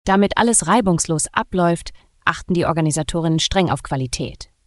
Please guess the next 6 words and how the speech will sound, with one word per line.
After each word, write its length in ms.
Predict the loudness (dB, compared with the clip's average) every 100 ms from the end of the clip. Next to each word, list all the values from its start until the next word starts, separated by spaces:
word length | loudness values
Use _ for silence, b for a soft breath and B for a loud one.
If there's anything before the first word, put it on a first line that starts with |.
| _
Ungewaschene 600 | 0 2 2 2 2 0
Kleidung 560 | 0 2 2 2 0 -2
oder 260 | -4 -4
Fake-Marken 760 | -2 -2 0 -2 -2 -2 -4 -2
werden 260 | -2 -4
aussortiert. 680 | -4 -4 -4 -4 -6 -8 -12